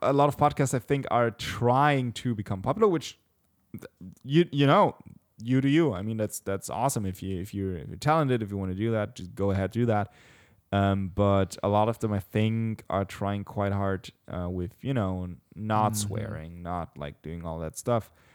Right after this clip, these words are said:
Speaker 2: Yes.
Speaker 1: Um, just to be more sponsor friendly or whatever. Like, what the fuck, dude? Like, that's, <sighs> I, I get it if you already have a big platform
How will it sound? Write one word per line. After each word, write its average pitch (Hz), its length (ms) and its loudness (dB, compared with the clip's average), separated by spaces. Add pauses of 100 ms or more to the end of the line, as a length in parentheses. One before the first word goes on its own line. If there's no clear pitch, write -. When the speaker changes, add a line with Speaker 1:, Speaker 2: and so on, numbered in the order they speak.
(340)
Speaker 2:
Yes. 95 320 -10
Speaker 1:
Um, 92 960 0
just 110 320 0
to - 100 -6
be 98 220 -2
more 92 280 -2
sponsor 117 540 0
friendly 95 640 -4
or 87 280 -4
whatever. 90 460 -6
Like, 95 240 -14
what 113 220 -10
the - 140 -14 (220)
fuck, - 340 -14 (100)
dude? 73 320 -12
Like, 80 260 -8
that's, - 400 -2 (840)
<sighs> - 0 - (960)
I, 160 180 4 (400)
I 196 100 4
get 135 340 4
it 135 220 4
if 131 160 -4
you 131 80 2
already 120 280 4
have 110 160 2
a 107 40 2
big 101 220 -2
platform - 420 -8